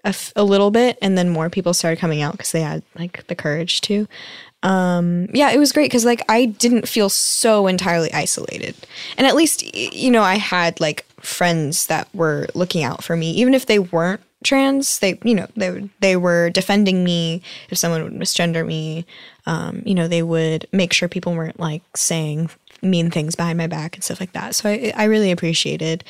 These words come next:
um, having, like, a good experience in high school, um, which not everyone gets. I, I understand that. I lived in a, like, pretty progressive area when I went to high school, so I'm really lucky.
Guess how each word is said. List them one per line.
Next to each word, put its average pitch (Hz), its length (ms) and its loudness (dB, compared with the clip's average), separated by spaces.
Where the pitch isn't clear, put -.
um, 170 160 2
having, 170 340 0
like, 170 140 -2
a 160 80 0
good 160 500 -2
experience 277 720 -2
in 269 120 0
high 269 120 0
school, 302 380 0
um, 185 720 4
which 220 240 2
not 175 400 2
everyone 240 380 4
gets. - 460 -2
I, 185 280 -2
I 185 80 -2
understand 196 380 0
that. 208 100 0
I 180 100 0
lived 175 180 -2
in 170 60 -2
a, 160 300 -4
like, 180 240 -4
pretty 180 220 -2
progressive 175 440 -4
area 190 380 2
when 196 100 0
I 196 80 0
went 190 140 -4
to 208 60 -2
high 196 100 0
school, 202 480 0
so 170 460 0
I'm 160 240 -2
really 147 240 -4
lucky. 196 500 -4